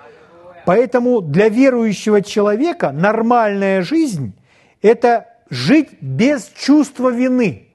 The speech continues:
без чувства осуждения. Человек испытывает вину, потому что он думает, что должен быть наказан. Но мы не будем наказаны, потому что Иисус был наказан.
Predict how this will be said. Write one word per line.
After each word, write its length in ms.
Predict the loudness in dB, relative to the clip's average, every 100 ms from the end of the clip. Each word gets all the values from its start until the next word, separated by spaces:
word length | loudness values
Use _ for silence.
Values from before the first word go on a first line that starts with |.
| _ _ _ _ _
без 260 | 0 0 -2
чувства 420 | 0 0 2 -2
осуждения. 600 | -2 -6 -6 -4 -6 -10 -20 _ _ _ _ _ _ _ _ _
Человек 680 | -4 2 4 2 0 -4 -8 -4
испытывает 1040 | -4 -4 -4 2 2 2 2 4 4 0
вину, 720 | 0 2 2 0 0 -2 -8 _ _ _ _ _ _
потому 400 | -2 0 0 -2
что 400 | 0 -2 -2 -12 _ 0
он 300 | 2 2 2
думает, 460 | 2 2 0 -2
что 160 | -2 0
должен 420 | 2 0 0 2
быть 220 | 2 2
наказан. 720 | -2 0 0 0 -2 -8 -10 -18 _ _ _ _ _ _ _ _ _ _ -2
Но 140 | 2
мы 140 | 2 4
не 120 | 2
будем 380 | 4 2 2 0
наказаны, 500 | 0 0 -2 -4 -6
потому 300 | -2 -2 -2
что 200 | 0 -2
Иисус 280 | 0 0
был 180 | 4 2
наказан. 540 | 2 0 -4 -6 -10